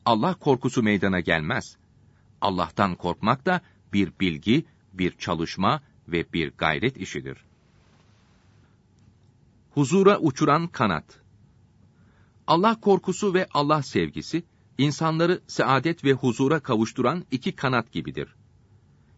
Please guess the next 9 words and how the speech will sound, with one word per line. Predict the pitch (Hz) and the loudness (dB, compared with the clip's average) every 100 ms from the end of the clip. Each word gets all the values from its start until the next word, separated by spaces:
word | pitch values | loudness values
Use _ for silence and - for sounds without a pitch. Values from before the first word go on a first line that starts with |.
| _ | _
Peygamber | 117 110 110 123 | 0 2 2 2
Efendimiz | 113 117 107 104 95 - | 0 0 0 0 -2 0
buyuruyor | 104 95 180 - | 0 2 0 -2
ki, | 82 69 _ _ _ _ _ - | -6 -10 _ _ _ _ _ 0
Allah'tan | 139 156 135 196 156 | 2 2 2 0 0
korkandan | - 131 139 135 135 127 123 _ | 2 2 2 0 2 0 -2 _
her | - 202 | 0 0
şey | 180 143 120 | 2 0 0
korkar. | - 90 - 78 | 0 -2 -2 -4